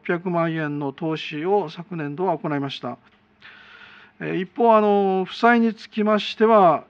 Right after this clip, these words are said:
えー、有利子負債が二千五百万円減少をしております。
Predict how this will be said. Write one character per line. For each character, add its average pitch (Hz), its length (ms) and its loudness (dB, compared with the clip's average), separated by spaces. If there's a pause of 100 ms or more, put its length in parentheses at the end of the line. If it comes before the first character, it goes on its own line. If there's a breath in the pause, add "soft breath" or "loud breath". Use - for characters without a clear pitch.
(160)
え 160 180 -6
ー、 - 20 -4
有 190 200 2
利 196 120 0
子 190 160 -4
負 170 100 -8
債 165 300 -6
が 160 120 -4
二 165 140 -6
千 196 360 -2
五 170 100 -4
百 180 280 -6
万 180 300 -2
円 190 460 -4
減 147 200 -4
少 151 240 -6
を 190 80 -4
し - 120 -14
て 156 100 -4
お 139 100 -2
り 143 120 -6
ま 135 120 -8
す。 - 300 -20